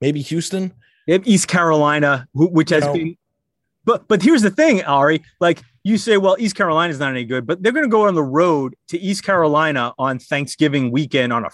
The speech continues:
Speaker 2: Friday. Like, they just struggled with Tulsa at home. Like, they didn't quite, they had a, they were ten point lead U S F with the ball with three minutes left in the game.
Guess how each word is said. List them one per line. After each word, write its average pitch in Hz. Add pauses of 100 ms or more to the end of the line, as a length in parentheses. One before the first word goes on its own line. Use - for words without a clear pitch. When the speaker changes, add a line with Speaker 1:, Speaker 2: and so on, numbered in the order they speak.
(140)
Speaker 2:
Friday. 110 (480)
Like, 156 (760)
they 190
just 247
struggled 208
with 180
Tulsa 196
at 180
home. 180 (320)
Like, 151
they 226 (220)
didn't 214
quite, 196
they 220
had 226
a, 185
they 190
were 240
ten 226
point 202
lead 180 (380)
U 165
S 170
F 185
with 151
the 151
ball 156
with 135
three 160
minutes 156
left 151
in 143
the 135
game. 147